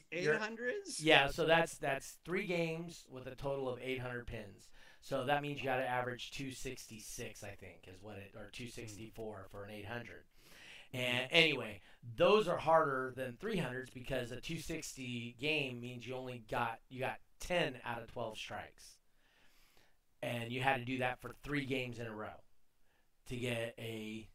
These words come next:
Speaker 1: eight hundred. Now, a three hundred is just twelve strikes in a row. So people get a ton of three hundreds nowadays. The eight hundreds aren't so easy. So I, I ended up getting
Speaker 2: Mm.
Speaker 1: two eight hundreds this year,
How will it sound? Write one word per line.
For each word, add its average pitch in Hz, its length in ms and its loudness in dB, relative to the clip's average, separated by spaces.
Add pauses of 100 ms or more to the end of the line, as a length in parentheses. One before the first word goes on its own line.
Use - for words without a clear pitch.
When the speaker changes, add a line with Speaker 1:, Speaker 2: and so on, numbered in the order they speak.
Speaker 1:
eight 120 200 -2
hundred. 107 360 -6 (520)
Now, 123 360 4
a 123 160 -4
three 175 220 2
hundred 131 300 0
is - 60 -8
just 123 220 -8
twelve 127 320 2
strikes 123 380 -2
in 120 60 -6
a 113 40 -6
row. 117 300 -4 (340)
So 131 540 2
people 185 340 0
get 151 240 4
a 120 200 -4
ton 175 520 2
of 160 140 -2
three 143 200 -2
hundreds 131 420 -4
nowadays. 117 760 -4 (260)
The 127 220 -6
eight 156 180 4
hundreds 131 380 -4
aren't 120 200 -2
so 110 220 -10
easy. 98 460 -18
So 139 160 -8
I, 165 340 8
I 151 120 4
ended 151 220 0
up 135 140 0
getting 135 280 -2
Speaker 2:
Mm. 101 100 -8
Speaker 1:
two 220 200 0
eight 190 180 4
hundreds 131 600 0 (320)
this 135 260 0
year, 117 360 -2